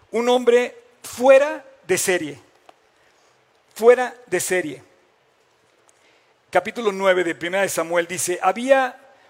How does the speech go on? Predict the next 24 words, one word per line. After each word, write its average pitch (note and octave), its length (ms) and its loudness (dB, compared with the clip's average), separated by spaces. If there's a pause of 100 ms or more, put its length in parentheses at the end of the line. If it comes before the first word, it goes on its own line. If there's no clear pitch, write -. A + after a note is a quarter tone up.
un A#3+ 120 -6
varón F3 440 2 (920)
de D#3 140 -4
Benjamín, E3 600 -6 (1300)
de E3+ 120 -4
la E3+ 160 0
tribu A3+ 380 -6
de F#3+ 140 2
Benjamín, D#3 640 -10 (640)
hombre A#3+ 640 0
valeroso, G3 720 0
el E3 160 -10
cual G#3 320 0
se F#3 100 -10
llamaba E3+ 360 -4
Cis". - 480 -12 (760)
En, E3+ 380 -8 (400)
en E3 180 -6
hebreo F#3 400 0
es F#3+ 320 -4
Shis, - 600 -12 (240)
Shis, - 560 -10 (680)
Shis, - 500 -12
C-S-H. E3+ 680 -4